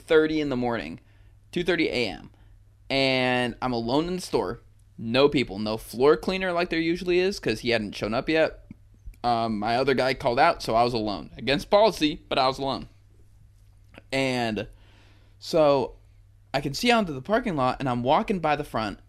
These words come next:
and I see a guy who, uh, was a regular, a regular homeless crazy that we'd get every morning. And he's just staring into the store, like, this way.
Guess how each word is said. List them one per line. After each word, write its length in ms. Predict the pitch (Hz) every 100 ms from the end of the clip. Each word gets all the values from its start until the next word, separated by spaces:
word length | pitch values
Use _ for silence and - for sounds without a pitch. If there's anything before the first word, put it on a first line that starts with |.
| -
and 100 | 123
I 40 | 120
see 180 | -
a 60 | 165
guy 600 | 139 139 135 110 107 117 - - - - - -
who, 520 | 151 127 123 120 110 - -
uh, 260 | 120 117
was 160 | 120 127
a 80 | 131
regular, 640 | 127 139 120 107 104 113 - - - -
a 100 | 120
regular 460 | 117 135 135 120
homeless 440 | 123 117 117 117 -
crazy 440 | - 110 113 123
that 140 | 117 110
we'd 180 | 107
get 200 | 104 107
every 220 | 98 110 127
morning. 400 | 107 104 113 - - - - - - -
And 480 | 131 131 127 127 120
he's 220 | - 160 143
just 220 | 147 -
staring 360 | - 151 165
into 140 | 156 143
the 60 | 127
store, 320 | - 127 120
like, 340 | 110 104 104
this 280 | 113 113 -
way. 340 | 87 69 -